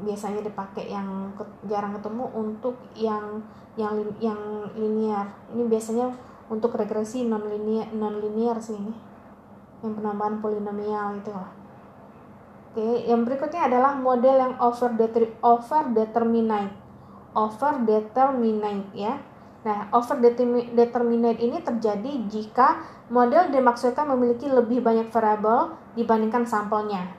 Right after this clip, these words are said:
Nah, maksudnya di sini, em, variabel yang digunakan itu lebih besar daripada sampel saudara gitu loh. Itu disebut dengan over determinate.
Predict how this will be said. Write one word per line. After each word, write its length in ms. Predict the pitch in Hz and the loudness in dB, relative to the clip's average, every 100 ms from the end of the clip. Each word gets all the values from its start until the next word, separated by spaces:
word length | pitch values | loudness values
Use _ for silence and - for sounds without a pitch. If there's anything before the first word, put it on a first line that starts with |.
| - | -12
Nah, 120 | 202 | -4
maksudnya 320 | 214 214 226 220 | -4 -2 -4 -2
di 120 | 214 | -4
sini, 360 | 220 226 339 - - - - - - - - - - - - - - - | -2 -2 -4 -8 -16 -20 -20 -20 -20 -20 -20 -20 -20 -20 -20 -20 -12 6
em, 440 | 269 269 269 277 285 - - - - - - - | 10 12 10 6 2 -8 -16 -20 -20 -20 -20 4
variabel 480 | - 269 262 269 262 | 8 8 8 4 4
yang 40 | |
digunakan 440 | 226 240 240 247 247 | 2 2 2 2 0
itu 280 | 254 - 381 - - - - - - | -2 -2 0 0 -4 -18 -20 -20 0
lebih 340 | 269 233 254 - 214 | 4 4 2 -4 -6
besar 400 | 233 - 294 233 | -4 2 4 4
daripada 400 | 220 220 226 240 | 2 2 0 0
sampel 360 | - 208 208 220 | 4 2 4 2
saudara 480 | 220 208 208 202 190 | 4 4 4 4 0
gitu 240 | 190 196 | -8 -6
loh. 80 | 190 | -2
Itu 160 | 254 | -2
disebut 280 | 233 226 226 214 | 0 0 0 0
dengan 240 | 220 247 - - - | 0 -2 -6 -6 2
over 440 | 214 220 247 233 | 2 4 2 2
determinate. 680 | 208 202 214 214 208 196 | 0 -2 -2 -2 -2 -4